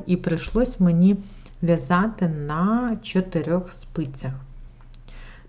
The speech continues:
Тому, е, різниці немає зовсім ніякої, що я в'язала на тріо, що я в'язала на чотирьох, п'яти спицях, точніше. Так, от такі шкарпетки.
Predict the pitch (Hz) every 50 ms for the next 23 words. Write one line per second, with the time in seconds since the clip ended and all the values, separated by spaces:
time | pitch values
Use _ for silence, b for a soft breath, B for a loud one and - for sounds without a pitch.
0 | - - - - 160 156 160 170 185 208 208 - - - 175 180 180 180 196 196
1 | 190 190 208 226 254 247 247 - 190 170 165 165 165 175 190 214 208 196 175 180
2 | - 160 151 135 135 - - 147 147 147 147 147 147 196 214 254 254 - - 254
3 | 226 214 202 185 - - - - - 180 170 156 156 151 147 139 151 143 - -
4 | 160 143 139 135 135 131 135 139 139 147 151 156 151 143 135 131 135 B B B
5 | B B B B B B B B - - - - - 185 208 240 285 311 302 294
6 | 285 277 - - - 175 175 160 143 165 185 202 185 185 165 143 - - 160 175
7 | 202 208 190 170 156 147 147 147 147 147 147 156 185 226 226 - - - - -
8 | - 143 143 160 175 175 - - - - - - 185 - - 143 - - - -
9 | 135 - - 131 - - - 131 - - - 127 131 135 135 - - - - -
10 | 143 135 135 - - - - - - - - 180 196 190 - 175 170 - - -
11 | 190 - - - - - - - - 139 135 -